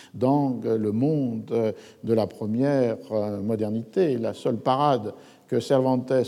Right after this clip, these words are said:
peut avoir par rapport à l'exploitation de son invention par, euh, Avellaneda,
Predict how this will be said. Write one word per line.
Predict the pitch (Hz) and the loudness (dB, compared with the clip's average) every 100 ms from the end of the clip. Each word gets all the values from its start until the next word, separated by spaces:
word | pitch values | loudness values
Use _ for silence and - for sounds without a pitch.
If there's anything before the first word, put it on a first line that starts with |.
| - | 0
peut | 143 | 2
avoir | 120 127 135 135 | 2 2 0 0
par | 127 | 0
rapport | 135 131 147 147 117 | 0 0 0 2 0
à | |
l'exploitation | 117 123 151 147 139 131 131 151 156 | 0 0 2 2 2 0 0 0 2
de | 127 113 113 | 0 -2 -6
son | - 120 113 | -6 -4 -2
invention | 123 156 180 214 214 131 - - - - - | 0 -2 -2 -4 -4 -6 -12 -20 -20 -10 2
par, | 139 139 120 110 120 | 6 6 4 2 0
euh, | 117 110 | 2 2
Avellaneda, | 107 117 113 110 110 107 117 190 165 | 2 0 2 2 2 2 2 2 0